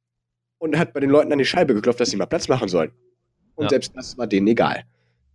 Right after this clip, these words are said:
Speaker 2: Ja.
Speaker 1: Nein,
Speaker 2: Das hat
Speaker 1: nein, ich
Speaker 2: mein
Speaker 1: kann hier nicht Platz machen, ne? Ich stehe hier jetzt. Punkt.
Speaker 2: Mein Onkel ist in, in Hamburg bei der Feuerwehr und die fahren ja auch, äh, den Rettungsdienst. Und der erzählt das auch immer wieder.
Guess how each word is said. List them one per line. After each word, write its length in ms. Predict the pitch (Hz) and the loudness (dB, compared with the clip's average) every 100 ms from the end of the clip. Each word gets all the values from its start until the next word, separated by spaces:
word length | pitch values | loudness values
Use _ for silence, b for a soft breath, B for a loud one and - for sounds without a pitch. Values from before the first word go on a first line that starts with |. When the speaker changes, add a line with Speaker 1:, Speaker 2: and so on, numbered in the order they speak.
| _ _ _ _ | _ _ _ _
Speaker 2:
Ja. 140 | 113 113 | -10 -10
Speaker 1:
Nein, 100 | _ _ _ _ _ _ _ _ _ _ _ _ _ _ _ | _ _ _ _ _ _ _ _ _ _ _ _ _ _ _
Speaker 2:
Das 120 | 110 | -2
hat 80 | 151 | 2
Speaker 1:
nein, 200 | 135 135 | 2 2
ich 60 | |
Speaker 2:
mein 160 | 113 113 | 0 -2
Speaker 1:
kann 120 | 147 | -2
hier 100 | 156 | -4
nicht 160 | 98 - | -8 -14
Platz 200 | 87 - | -16 -16
machen, 180 | 87 98 | -8 -4
ne? 80 | |
Ich 160 | 175 147 | -2 -4
stehe 220 | - 151 | -4 -2
hier 160 | 117 90 | 0 0
jetzt. 240 | - - - _ | -2 -12 -20 _
Punkt. 240 | - 113 - - | -12 -12 -14 -18
Speaker 2:
Mein 220 | 120 113 107 | -10 -10 -8
Onkel 240 | 127 135 | -8 -6
ist 180 | 120 - | -6 -8
in, 340 | 127 123 120 - | -6 -4 -6 -6
in 200 | 117 113 | -4 -2
Hamburg 240 | 117 131 | 0 -2
bei 100 | 113 | -2
der 80 | 110 | -2
Feuerwehr 420 | 107 135 131 135 | -2 -4 -2 -4
und 120 | 120 113 | -6 -6
die 60 | |
fahren 220 | 110 120 | -6 -2
ja 100 | 113 | -2
auch, 220 | - 101 - _ _ - | -2 -4 -10 _ _ -10
äh, 160 | 107 | -10
den 140 | 95 98 | -8 -8
Rettungsdienst. 720 | 110 117 107 120 123 123 - _ _ _ _ _ _ _ _ | -8 -8 -10 -10 -10 -10 -20 _ _ _ _ _ _ _ _
Und 220 | - 113 110 | -4 -2 0
der 160 | 110 | 0
erzählt 240 | 95 - 98 | -2 -6 -8
das 100 | - | -4
auch 140 | 92 | -2
immer 180 | 87 82 | -2 -2
wieder. 200 | 87 | -2